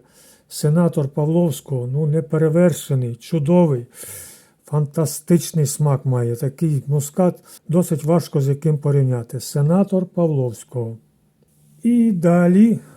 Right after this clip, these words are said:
Галбена Ноу. Це молдавський сорт, або золотинка, кажуть у нас. Дуже хороший мускатний присмак має.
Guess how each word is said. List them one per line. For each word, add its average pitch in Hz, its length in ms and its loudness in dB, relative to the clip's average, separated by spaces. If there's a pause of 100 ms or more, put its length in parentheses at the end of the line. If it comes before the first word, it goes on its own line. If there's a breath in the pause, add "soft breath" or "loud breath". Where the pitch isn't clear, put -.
(220 loud breath)
Галбена 180 760 2
Ноу. 147 420 2 (640)
Це 156 200 -2
молдавський 147 640 0
сорт, 202 460 2 (420 soft breath)
або 151 280 0
золотинка, 170 680 2
кажуть 123 400 -4
у 131 60 -4
нас. 113 320 -8 (480 soft breath)
Дуже 190 580 6
хороший 170 640 0
мускатний 156 760 -2
присмак 143 600 -2
має. 110 360 -6